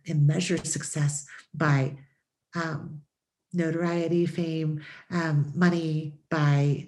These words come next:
how many people are talking about you, followers, things like that. Um,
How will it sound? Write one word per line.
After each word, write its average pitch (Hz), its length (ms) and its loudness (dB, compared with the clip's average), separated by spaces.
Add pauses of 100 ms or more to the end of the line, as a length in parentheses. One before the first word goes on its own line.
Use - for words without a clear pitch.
how 160 680 -2
many 156 380 0
people 156 260 0
are 143 80 2
talking 143 380 -2
about 139 420 0
you, 139 320 2 (140)
followers, 147 460 2
things 160 200 -4
like 147 160 0
that. 143 260 0 (460)
Um, 147 480 2